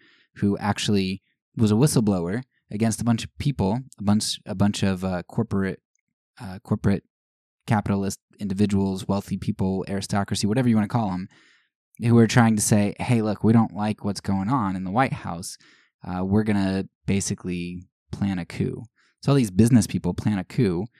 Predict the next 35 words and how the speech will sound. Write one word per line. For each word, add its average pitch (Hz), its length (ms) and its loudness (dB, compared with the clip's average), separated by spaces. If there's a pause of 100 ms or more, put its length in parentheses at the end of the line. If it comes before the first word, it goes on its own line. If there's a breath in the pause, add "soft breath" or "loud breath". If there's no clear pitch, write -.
(180 soft breath)
and 101 100 -2
they 104 40 4
want 110 220 0 (120)
Butler 98 400 -2
to 92 100 -2
lead 113 180 2
it - 140 -4
because 92 220 -2
Butler 90 560 -2 (520)
is 95 240 -6
really 107 220 2
popular 95 640 -2 (200)
with 95 240 -6
the 76 100 -4
army, 95 520 0 (160)
right? 98 180 -8
You, 85 180 -8 (240)
for 95 240 0
good 90 240 -2
coups, 147 280 6
you 107 80 4
need 101 280 -2 (260)
a, 95 220 -6
a, 82 140 -8 (340)
an 92 140 -6
army, 95 380 0
a 69 100 -10
loyal 95 340 -4
army. 104 400 -4 (500 soft breath)
And, 98 420 0 (100)
uh, 95 400 -14 (260)
Butler 117 360 2
had 110 180 0
been 98 200 2
fighting, 98 680 -2